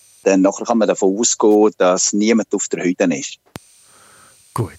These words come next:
Speaker 2: jetzt habe ich noch den Jürg Zog von S R F Meteo vis-à-vis von mir, der jetzt da gespannt zulässt,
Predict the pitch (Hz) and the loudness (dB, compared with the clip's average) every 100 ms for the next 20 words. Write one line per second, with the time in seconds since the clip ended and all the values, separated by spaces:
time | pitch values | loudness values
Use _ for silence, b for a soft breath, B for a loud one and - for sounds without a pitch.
0 | _ - 151 147 151 156 151 139 160 175 | _ -10 -6 -4 -2 -4 -4 -2 -2 -4
1 | - 143 - 120 127 - 127 - 120 - | -4 -4 -2 -4 -4 -2 -4 -2 -4 -2
2 | 175 180 190 190 196 131 143 170 160 147 | 0 2 2 0 -4 -2 -2 0 -2 0
3 | 170 180 160 143 143 165 160 139 135 147 | 0 0 -2 -2 -2 -2 0 -2 -2 -6
4 | 139 - 139 139 170 - - - 139 156 | -8 -6 -4 -2 -4 -8 -10 -6 -2 0
5 | 151 143 156 - - | 0 -2 -4 -10 -14